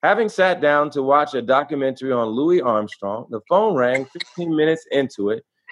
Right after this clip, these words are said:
and the voice on the other end says in this stilted tone, Did I awaken you, sir?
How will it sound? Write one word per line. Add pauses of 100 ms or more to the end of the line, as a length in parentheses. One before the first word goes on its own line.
(140)
and
the
voice
on
the
other
end
says
in
this
stilted (120)
tone, (420)
Did
I
awaken
you,
sir?